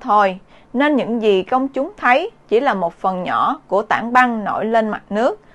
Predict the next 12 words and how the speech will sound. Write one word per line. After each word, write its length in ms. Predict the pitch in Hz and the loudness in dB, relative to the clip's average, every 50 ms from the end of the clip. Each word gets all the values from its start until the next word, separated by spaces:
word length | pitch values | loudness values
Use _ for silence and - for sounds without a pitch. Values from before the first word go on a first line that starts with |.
| _ - - | _ -10 0
còn 200 | - 196 202 202 | 2 4 4 4
phần 240 | 196 - 185 185 190 | 2 2 0 0 2
lớn 280 | 185 196 214 247 285 415 - | 2 2 2 2 2 -2 -4
của 120 | - 226 | -4 -2
tảng 260 | - - 110 220 233 | -2 -2 -4 -2 0
băng 300 | 247 247 247 240 226 214 - | 2 2 2 2 -2 -6 -8
bị 180 | 214 - 175 170 | -6 -6 -6 -6
chìm 380 | - - 214 214 196 170 135 165 - _ _ - | -4 0 2 2 2 2 -2 -8 -16 _ _ -8
thì 220 | - 240 196 185 - | -2 -2 -2 -2 -2
vẫn 380 | 202 - - - 214 247 247 214 | -4 -6 -6 -4 -6 -8 -8 -6
để 180 | - - - - - | -8 -8 -8 -6 -2
yên. 240 | - 208 196 175 | 0 0 0 0